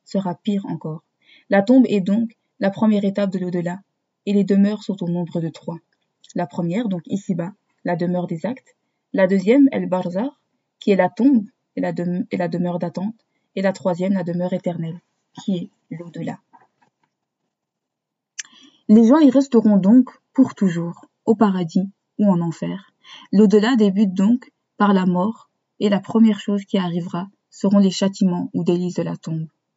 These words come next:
La tombe est donc une demeure de transition entre ici-bas et l'au-delà, un lieu d'attente. Elle est nommée Al-Barzar, la barrière entre deux choses. Il fait également partie de la croyance au jour dernier,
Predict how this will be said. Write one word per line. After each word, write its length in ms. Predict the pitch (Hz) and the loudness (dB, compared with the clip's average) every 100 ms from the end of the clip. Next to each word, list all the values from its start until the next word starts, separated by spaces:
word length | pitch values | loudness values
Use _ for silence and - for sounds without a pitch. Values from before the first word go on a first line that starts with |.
| _ _ - - | _ _ -20 -6
La 140 | - 185 | -2 2
tombe 200 | 240 262 | 6 6
est 120 | 190 | 6
donc 260 | 190 220 208 | 2 2 2
une 140 | 180 | 2
demeure 360 | 180 185 190 196 | 2 2 0 -2
de 80 | |
transition 760 | 175 - 208 185 180 - 180 196 _ _ _ | -4 -2 -2 -2 -4 -6 -4 -6 _ _ _
entre 180 | 196 196 - | -2 0 0
ici-bas 480 | 226 - 180 180 196 _ - | -2 -2 -4 -4 -6 _ -8
et 100 | 180 | 0
l'au-delà, 440 | 196 196 175 175 196 _ _ _ | 2 2 0 -4 -10 _ _ _
un 80 | 190 | -2
lieu 180 | 175 190 | 0 2
d'attente. 560 | 190 170 - 160 - _ _ _ _ - - | 0 -4 -8 -10 -12 _ _ _ _ -12 0
Elle 140 | 202 | 4
est 60 | 214 | 4
nommée 300 | 208 214 247 | 4 2 0
Al-Barzar, 640 | 190 180 185 180 175 175 - - - _ | -2 -4 -6 -6 -6 -8 -14 -20 -20 _
la 160 | - 175 | -2 0
barrière 600 | 190 190 180 185 196 - _ | 0 0 -2 -2 -4 -10 _
entre 260 | 185 - 170 | -10 -8 -8
deux 120 | 156 | -8
choses. 420 | 156 - 160 170 _ _ _ _ _ _ _ - - _ - | -10 -10 -12 -12 _ _ _ _ _ _ _ -20 -20 _ 2
Il 120 | 226 | 4
fait 180 | 196 370 | 4 4
également 380 | 262 220 214 285 | 4 6 4 4
partie 280 | 220 - 247 | 0 2 2
de 80 | |
la 100 | 196 | 2
croyance 500 | 190 - 190 185 247 | -2 -2 -2 0 0
au 60 | 196 | -2
jour 200 | 180 220 | -2 0
dernier, 400 | 196 175 170 190 | 0 0 -2 -4